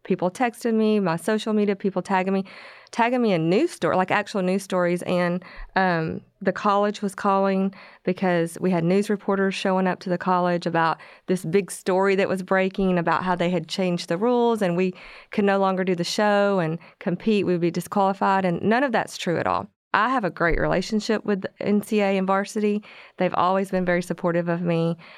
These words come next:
And what happened with that kind of news that kinda got crazy, they had updated a rule in their stunts, like, just some wording, just some verbiage. And so w-, anytime they update anything, they put the date that it's updated. So they put updated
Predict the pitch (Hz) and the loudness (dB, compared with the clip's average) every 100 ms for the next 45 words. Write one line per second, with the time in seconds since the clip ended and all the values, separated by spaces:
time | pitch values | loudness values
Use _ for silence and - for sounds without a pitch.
0 | - - 185 180 175 - 190 - - 247 | -14 -4 0 2 0 0 0 0 -2 -2
1 | 247 220 196 180 - 180 180 175 - 220 | 0 0 0 -2 -2 0 0 0 0 -2
2 | 208 214 226 226 226 220 175 202 185 180 | 0 2 4 4 2 0 -2 0 0 0
3 | 170 - _ _ _ - 196 190 208 226 | -2 -4 _ _ _ -4 0 0 0 0
4 | - 220 269 - 202 190 185 180 165 160 | 0 0 2 2 0 0 0 0 0 0
5 | 170 175 175 - 170 156 - - - 175 | 2 4 2 2 0 -2 -4 -4 -2 0
6 | 185 175 180 208 262 220 160 160 165 170 | -2 -4 -2 -2 0 2 2 2 2 0
7 | 170 175 185 170 160 165 185 - 196 196 | -2 -4 -2 0 0 2 0 0 0 2
8 | 185 - 202 180 - _ - - - 254 | 0 0 0 0 -2 _ -6 -4 0 0
9 | 269 240 190 170 175 175 170 170 170 165 | 2 2 2 0 -2 0 0 0 0 -2
10 | 165 185 175 160 160 175 180 170 - 165 | -2 -2 0 2 0 0 -2 -2 -2 -4
11 | 180 165 156 - 185 175 175 - - - | -2 -2 -4 -2 0 0 -2 -12 -12 -4
12 | 185 202 - 180 165 180 175 175 165 | -2 0 0 0 0 0 2 2 0